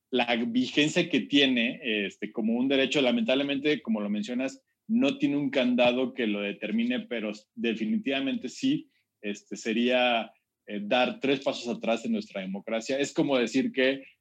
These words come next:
eh, eliminemos el Instituto Nacional Electoral para que otra vez la Secretaría de Gobernación,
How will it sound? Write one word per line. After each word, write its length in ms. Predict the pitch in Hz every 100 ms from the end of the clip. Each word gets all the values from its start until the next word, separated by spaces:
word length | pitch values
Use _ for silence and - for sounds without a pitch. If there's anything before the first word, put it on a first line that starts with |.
| _
eh, 460 | 104 104 101 208 -
eliminemos 760 | 127 117 117 113 123 139 139 -
el 100 | 117
Instituto 360 | 110 104 113 123
Nacional 580 | 113 107 107 113 117 -
Electoral 680 | 104 101 95 110 107 117 - _ _
para 340 | - 113 110 107
que 180 | 117 110
otra 320 | 117 120 127
vez 160 | 120
la 80 | 123
Secretaría 460 | 120 104 92 101 104
de 80 | 113
Gobernación, 720 | 107 104 101 110 110 113